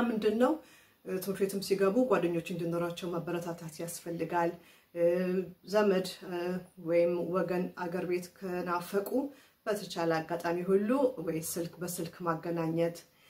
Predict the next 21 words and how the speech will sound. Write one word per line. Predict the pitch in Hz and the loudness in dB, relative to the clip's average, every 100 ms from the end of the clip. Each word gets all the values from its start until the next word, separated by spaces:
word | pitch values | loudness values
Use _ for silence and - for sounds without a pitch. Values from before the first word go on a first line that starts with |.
| _ - | _ 2
ሌላ | 233 262 220 | 4 6 6
ደግሞ | 208 214 269 247 | 4 6 8 8
ቤት | 214 208 - | 8 4 4
ውስጥ፣ | 170 - - - _ - 165 | -6 -6 -8 -10 _ -16 0
የቤት | 196 190 208 - | 4 4 4 0
ስራ | - 202 180 220 | -4 0 4 4
ውስጥ | 269 - - - 202 | 2 -4 -10 -10 -2
ማሳተፍ | 208 190 - 180 165 170 165 | 0 0 0 -4 -4 -8 -10
ያስፈልጋል። | 160 - 175 156 156 160 - _ - - _ - | -10 -8 -6 -4 -4 -8 -12 _ -20 -20 _ 0
ወላጅ | 190 190 196 196 | 4 6 6 8
የውጭውን | 190 185 190 185 | 6 6 -2 -2
ሲሰራ፣ | - 185 185 185 196 202 - | -4 -4 0 2 4 2 -2
እ፣ | 180 175 175 170 170 - 190 | -4 -2 -2 -2 -4 -6 -2
ልጆች | 202 190 185 | 4 4 2
ደግሞ | 185 190 | 0 2
ቤት | 175 165 | 4 2
ደግሞ | 175 180 | 0 2
አንዳንድ | 180 180 180 175 | 2 2 -2 -2
ነገር | 175 170 185 - | -2 -2 -4 -4
ሲያግዙ | 233 208 190 - 196 175 240 311 403 - - - | 2 4 4 2 -2 0 2 2 0 -12 -14 -2
እነሱም | 233 233 - - 311 | 2 2 2 2 4